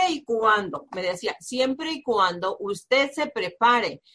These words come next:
siempre y cuando usted sea una muy buena empresaria". So, yo siempre decía, "¿Y qué es ser empresaria?". No, yo le, no, no, no. Ella me decía, "Negociante". Ella, con su escaso lenguaje, am, una persona muy humilde, sin educación, le decía, "Usted tiene que ser una negociante".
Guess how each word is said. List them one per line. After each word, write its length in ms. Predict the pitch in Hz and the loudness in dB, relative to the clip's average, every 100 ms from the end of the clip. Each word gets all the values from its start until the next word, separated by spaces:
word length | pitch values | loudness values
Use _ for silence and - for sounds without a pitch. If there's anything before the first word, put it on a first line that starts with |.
| _ | _
siempre 420 | - 269 277 320 | -6 -2 0 -2
y 80 | 294 | -2
cuando 320 | 254 254 247 | 0 2 2
usted 280 | 226 - 240 | 0 0 0
sea 300 | - 254 240 | 2 2 2
una 320 | 220 226 220 | 0 -4 -2
muy 340 | 196 233 294 277 | -2 -2 -2 -2
buena 320 | 214 214 220 | -4 -6 -6
empresaria". 680 | 220 226 226 311 320 294 - | -6 -6 -2 2 2 0 -4
So, 140 | 254 | -4
yo 180 | 254 330 | -2 -4
siempre 380 | 403 427 247 190 | -6 -6 -4 -4
decía, 300 | 190 220 - | -2 -4 -4
"¿Y 120 | 208 | -10
qué 100 | - | -10
es 80 | 294 | -8
ser 120 | 403 | -8
empresaria?". 640 | - 277 165 - 208 170 185 | -8 -10 -10 -6 -4 -4 -6
No, 100 | 226 | -8
yo 200 | 233 220 | -6 -2
le, 260 | 208 - _ _ _ _ - | -2 -4 _ _ _ _ -2
no, 280 | 262 247 185 | 2 2 0
no, 180 | 233 | -4
no. 240 | 214 160 143 | -4 -6 -6
Ella 160 | 196 233 | -4 -4
me 100 | 240 | -4
decía, 200 | 208 214 | -4 -6
"Negociante". 800 | 220 220 196 - 226 190 143 135 _ | -4 -4 -4 -4 -4 -4 -8 -16 _
Ella, 460 | 214 262 294 277 262 | -6 -2 -2 -2 -4
con 200 | 226 208 | -6 -6
su 180 | 208 190 - | -8 -12 -10
escaso 520 | 190 - 196 202 233 | -12 -4 -2 0 -2
lenguaje, 640 | 226 190 180 180 196 214 240 233 - | -4 -4 0 2 2 -2 -8 -10 -6
am, 280 | 165 156 147 - | -6 -6 -10 -12
una 160 | 180 | -12
persona 280 | - - 175 | -12 -10 -10
muy 140 | 180 175 | -10 -10
humilde, 240 | 175 175 | -10 -12
sin 160 | - 185 | -12 -12
educación, 440 | 196 185 190 175 | -10 -8 -8 -6
le 80 | 180 | -4
decía, 280 | 175 170 - _ _ _ | -4 -6 -10 _ _ _
"Usted 260 | 202 240 240 | -10 -6 -4
tiene 280 | 269 254 - | -2 -4 -2
que 160 | 220 | -4
ser 220 | 214 226 | -2 -4
una 240 | 196 202 208 | -2 -2 -2
negociante". 840 | 185 160 160 - 185 165 - - | -4 -6 -10 -6 -6 -6 -10 -18